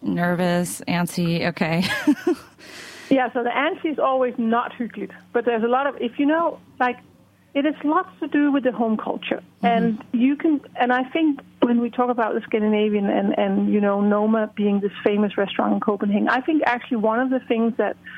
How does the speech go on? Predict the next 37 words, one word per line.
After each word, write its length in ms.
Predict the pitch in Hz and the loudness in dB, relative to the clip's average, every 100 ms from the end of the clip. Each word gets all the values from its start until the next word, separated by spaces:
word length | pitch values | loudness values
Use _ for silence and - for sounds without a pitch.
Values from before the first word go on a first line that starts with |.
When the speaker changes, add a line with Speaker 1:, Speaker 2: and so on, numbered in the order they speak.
| - | -2
Speaker 2:
René 260 | 220 208 208 | 0 2 2
Redzepi 580 | 208 202 - 208 214 196 | 0 -2 -2 0 0 0
really 220 | 196 202 | 0 2
did 300 | 220 208 180 - - - - | 2 0 -2 -8 -20 -20 -2
was 200 | 220 220 220 - - - | 0 0 -4 -16 -6 0
he 200 | 254 269 | 2 4
made 460 | 247 226 208 - - - - - - | 4 2 0 -4 -10 -20 -20 -8 -2
going 280 | 220 240 240 | 0 0 0
out 260 | 208 214 - - | 0 -2 -6 -6
to 160 | 208 - | -4 -2
a 180 | 208 196 | 0 0
Michelin 520 | 214 214 226 233 214 202 | 2 0 0 0 0 0
star 260 | - 196 208 | 0 0 -2
kind 280 | - 196 196 | -2 -2 0
of 60 | |
restaurant 480 | 185 190 - 240 247 247 - - | -2 -2 0 0 0 -6 -10 -4
hyggeligt. 300 | 226 - 185 - 196 | -4 -2 -8 -6 -2
Speaker 1:
Mm-hmm. 600 | 196 202 190 185 170 180 | 0 0 -2 -2 0 0
Speaker 2:
And 160 | 226 | 2
that 160 | 247 247 | 0 0
has 100 | 269 | -2
not 220 | 233 226 220 | -2 -2 -2
been 160 | 214 | -2
seen. 240 | 247 226 233 | 0 2 2
That's 260 | 254 262 | 2 0
one 140 | 330 339 | 0 2
of 60 | |
the 80 | 302 | 2
really 280 | 240 254 254 | 2 2 2
big 220 | 254 226 | 0 -2
things 200 | 254 254 254 | 0 0 0
he 80 | |
did. 140 | - 185 | -2 -2
He 100 | 208 | -2
took 220 | - 285 | 0 0
off 180 | 302 294 | 0 -2
the 100 | 285 | -6